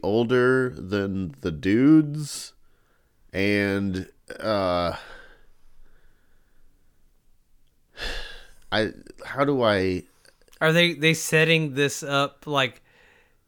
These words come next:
Speaker 2: so that there, there are, like, some, like, joyous things and then some that are c-, gonna crush you a little bit?
Speaker 1: Oh, yes, definitely. This,
Speaker 2: Okay.
Speaker 1: this is definitely one.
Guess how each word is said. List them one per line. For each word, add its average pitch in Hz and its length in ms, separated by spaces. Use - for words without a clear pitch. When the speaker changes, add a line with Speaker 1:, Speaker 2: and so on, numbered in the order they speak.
Speaker 2:
so - 280
that 143 180
there, 135 440
there 135 300
are, 127 60
like, 127 240
some, 143 420
like, 135 320
joyous 147 580
things 143 340
and 135 160
then 127 200
some 127 420
that 123 200
are 117 240
c-, - 80
gonna 120 220
crush - 500
you 147 300
a - 40
little 143 240
bit? 147 280
Speaker 1:
Oh, 139 240
yes, 95 320
definitely. 95 600
This, 117 260
Speaker 2:
Okay. 95 80
Speaker 1:
this 127 180
is 120 140
definitely 113 360
one. 101 280